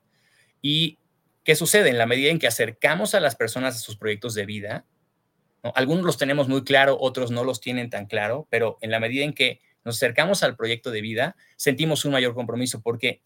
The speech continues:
En realidad lo que sucede es que es, nos sentimos mucho más cerca de eso que queremos lograr,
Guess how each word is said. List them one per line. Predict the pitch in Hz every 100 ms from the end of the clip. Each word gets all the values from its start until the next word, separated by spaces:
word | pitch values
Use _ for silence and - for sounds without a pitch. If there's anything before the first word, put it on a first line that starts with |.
| _ _ _ _
En | 127 123
realidad | 123 127 127 131 143
lo | 165
que | 143
sucede | 131 135 135
es | -
que | 127 120
es, | 117 - -
nos | 123
sentimos | 120 120 143 143
mucho | 127 117 117
más | 131 127
cerca | 139 - 104
de |
eso | 110 110
que | 107
queremos | - 104 104 101 - _
lograr, | 98 85